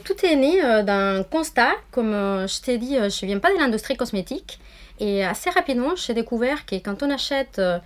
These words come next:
un produit cosmétique, euh, plus de la moitié des coûts, euh, il vient, euh, du packaging du produit.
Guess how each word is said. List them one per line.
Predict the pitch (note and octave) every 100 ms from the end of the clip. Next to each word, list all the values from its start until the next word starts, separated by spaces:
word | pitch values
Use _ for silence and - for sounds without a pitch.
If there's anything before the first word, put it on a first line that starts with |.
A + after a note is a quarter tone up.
| - -
un | F3 F3+ F3
produit | - D4 D#4+
cosmétique, | D4+ A3 G#3 C#4+ - - - - -
euh, | G3+ G3 G3
plus | - F#4+
de | C#4+
la | A3+
moitié | A3 A3 E4
des | B3+ A3
coûts, | - F4
euh, | B3 F#3+
il | G#3 G#3
vient, | A#3 E4 D#4+ C#4
euh, | G#3 G3 G3
du | D4+
packaging | E4 C#4+ - D#4+
du | C#4
produit. | - G3 G3